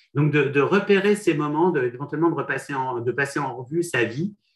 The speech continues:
ou en tout cas sa carrière, si on reste dans la sphère professionnelle, et de se dire à quel moment je me suis vraiment éclaté. Ça, c'est la première chose, le plaisir. Et il y a une deuxième chose, c'est à quel moment je me suis senti utile.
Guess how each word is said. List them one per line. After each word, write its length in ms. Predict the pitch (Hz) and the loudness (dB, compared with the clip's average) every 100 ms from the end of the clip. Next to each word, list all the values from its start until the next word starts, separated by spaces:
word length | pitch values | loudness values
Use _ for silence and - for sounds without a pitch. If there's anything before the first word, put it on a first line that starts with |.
| _ | _
ou 80 | 117 | -4
en 20 | |
tout 100 | 107 | -2
cas 120 | - 120 | -2 -2
sa 140 | 104 | -2
carrière, 460 | - 135 127 160 190 | 0 2 4 2 0
si 140 | - | -4
on 80 | 110 | -2
reste 180 | 117 113 | -2 -2
dans 80 | |
la 100 | 107 | -4
sphère 280 | 107 - 110 | -4 -4 -4
professionnelle, 720 | - 113 110 117 113 156 185 - _ | -4 -4 -2 -2 -2 0 0 -2 _
et 60 | - | -6
de 40 | |
se 80 | - | 0
dire 140 | 160 180 | 0 0
à 60 | 135 | -4
quel 260 | - 226 | -2 2
moment 300 | 185 156 170 | 4 2 0
je 80 | 196 | -2
me 60 | 131 | -8
suis 180 | 117 120 | -6 -6
vraiment 280 | 110 120 120 | -4 -2 -2
éclaté. 460 | 113 107 - - _ _ | -2 -6 -8 -14 _ _
Ça, 140 | - 220 | 0 2
c'est 100 | 220 | 4
la 60 | |
première 260 | 190 185 165 | 4 4 4
chose, 260 | 151 208 170 | 6 4 4
le 120 | 120 | 0
plaisir. 560 | 151 131 147 208 160 - _ - | -2 0 2 2 2 -4 _ -6
Et 40 | |
il 40 | 143 | -2
y 40 | |
a 20 | |
une 80 | 147 | 2
deuxième 300 | 175 165 160 | 4 4 2
chose, 240 | 151 202 214 | 0 0 0
c'est 140 | - | -2
à 80 | 143 | -4
quel 200 | - 160 | -4 -4
moment 260 | 156 160 | -2 -2
je 80 | 185 | -2
me 80 | 143 | -4
suis 160 | - 117 | -8 -12
senti 380 | 131 120 - - | -10 -8 -8 -8
utile. 500 | 170 - 107 95 | -8 -8 -10 -10